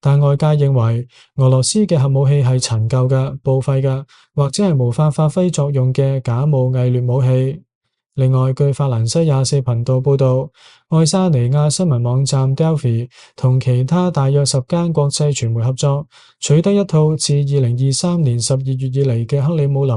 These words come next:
宮文件，顯示普京集團通過國家支付十億多美元打資訊戰，主要喺電視、電影同網絡平台上為自己造勢。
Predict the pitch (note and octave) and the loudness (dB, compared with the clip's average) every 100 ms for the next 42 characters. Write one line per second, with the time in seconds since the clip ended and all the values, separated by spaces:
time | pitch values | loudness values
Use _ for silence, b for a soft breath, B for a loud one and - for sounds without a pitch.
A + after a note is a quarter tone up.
0 | A#2 D#3+ D#3+ B2 A2+ A#2+ D3+ E3 - b | -2 -2 0 0 0 0 0 -2 -8 b
1 | b b D3 E3+ D3 C3+ C#3+ E3 F3 D3 | b b 2 2 2 0 0 0 0 0
2 | C3+ A#2+ A#2 B2 F3 D3+ C3+ C#3+ E3 D#3+ | 0 0 0 0 0 0 0 -2 0 -2
3 | E3 - b - G3 F#3+ - C#3+ C#3 D3 | -2 -8 b -4 0 0 2 0 0 0
4 | F3+ F#3 F3+ E3+ C3+ C3 A2 A2+ B2 D3+ | -2 0 0 2 0 0 -2 -2 0 0
5 | D#3+ D3 C3+ C3 C3+ C3+ C3+ b b - | 0 0 2 2 0 0 -4 b b -2
6 | D3+ E3 C3+ D#3 C#3+ B2+ B2+ C3 C3 C3 | 0 2 2 0 0 0 0 0 -2 -2
7 | B2+ B2+ C3 D#3+ A#2+ A#2 B2+ C3 B2 A2+ | -2 0 0 0 -2 0 0 -2 -2 -4
8 | A#2 A#2 A#2 C3 B2+ C3 B2+ B2+ C3 C3 | -2 -2 0 0 0 0 0 -2 -2 0
9 | D#3 C3 B2 C3+ C3 | 0 0 0 0 0